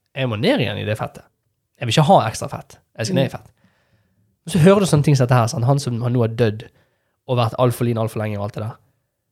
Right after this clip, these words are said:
Speaker 1: Plutselig så tar man en ny titt i, i speilet da, og bare sånn,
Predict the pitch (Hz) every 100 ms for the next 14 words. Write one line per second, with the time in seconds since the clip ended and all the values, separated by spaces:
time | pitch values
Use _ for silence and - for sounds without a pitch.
0 | _ _ _ _ _ _ 180 180 240 151
1 | 185 175 139 156 139 143 131 120 110 117
2 | - 127 113 107 113 - - 123 117 120